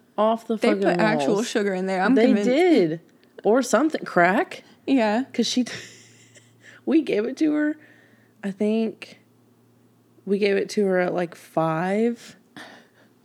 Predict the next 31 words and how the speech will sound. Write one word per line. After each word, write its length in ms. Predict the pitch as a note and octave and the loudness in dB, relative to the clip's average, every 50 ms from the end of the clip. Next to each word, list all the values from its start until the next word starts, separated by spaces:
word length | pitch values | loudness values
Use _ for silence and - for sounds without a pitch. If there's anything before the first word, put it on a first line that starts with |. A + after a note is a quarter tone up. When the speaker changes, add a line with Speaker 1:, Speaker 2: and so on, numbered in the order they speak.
| _ _ - | _ _ -6
Speaker 1:
And 140 | G#3 G3 F#3+ | -4 -2 0
then 340 | G3 F#3+ F#3+ F#3 F3+ F3 E3+ | 0 0 0 0 0 0 0
we 100 | F3+ F#3+ | 0 0
went 180 | G3 G3+ G3 - | 0 -2 -4 -4
to 80 | F#3+ | -6
dinner 720 | F3+ E3 D#3 D#3+ E3 D#3+ E3+ F#3 G3+ G3+ G3+ G#3 G#3+ G#3+ G#3+ - - - - - _ - | -6 -6 -4 -4 -2 -2 0 -2 -2 -2 -2 -2 -2 -4 -6 -10 -18 -20 -20 -14 _ -2
Speaker 2:
Uh-huh. 400 | A#3+ A#3+ A#3 A3 G3 G3 G#3+ A#3 - - | 0 0 2 0 0 -2 -4 -6 -6 -6
Speaker 1:
after 540 | - G#3+ G#3+ A3+ A3+ - - - A#3 A#3 A#3 | -2 -2 0 0 -2 -4 -4 -4 -2 0 0
last 320 | A#3 A3+ A3+ A#3+ A#3 - - | 0 0 0 -2 -4 -6 -6
night. 440 | A#3+ A#3+ - A#3+ B3 B3+ C4 - - _ _ _ _ - | -6 -4 -2 -2 -2 -4 -4 -8 -12 _ _ _ _ -6
'Cause 100 | - G#3 | -2 0
I 40 | G3+ | 0
was 60 | F#3+ | 2
like, 120 | G3 F#3+ | 0 0
her, 100 | - - - | -2 -2 0
that 100 | F#3+ F#3+ | 0 0
was 100 | F#3+ F3+ | 2 2
her 80 | F3 | 0
first 340 | E3 - - G3 G#3 G3 - | -2 0 0 0 0 0 0
dose 240 | - G3 F#3+ E3+ - | -2 -2 -2 0 -2
of 120 | E3+ D#3 D#3 | -2 0 0
it. 200 | D#3+ D#3+ - - - _ _ _ _ _ _ _ _ _ - | -2 -4 -6 -14 -20 _ _ _ _ _ _ _ _ _ -4
And 160 | G3+ G3 G3 - - | -2 -2 -2 -2 -4
at 200 | G3 G3 - F#3+ | -4 -4 -4 -4
dinner, 440 | F3+ G3 F#3+ F3+ F3 F3 F3+ F3+ F3+ - _ _ _ _ _ _ _ _ _ - - | -4 -2 -2 -2 -4 -4 -6 -10 -14 -20 _ _ _ _ _ _ _ _ _ -4 -2
I 60 | G3 | 0
have 120 | G3 F#3 | 0 0
never 340 | F3 E3+ E3+ E3+ D#3+ D#3+ D#3+ | 0 0 -2 -2 -2 -2 -2
in 80 | D#3+ D#3+ | -2 -2
my 100 | D#3+ D#3+ | -4 -4
life, 420 | D#3+ D#3+ E3 E3 E3 E3 - - | -2 -2 -2 -4 -4 -6 -12 -20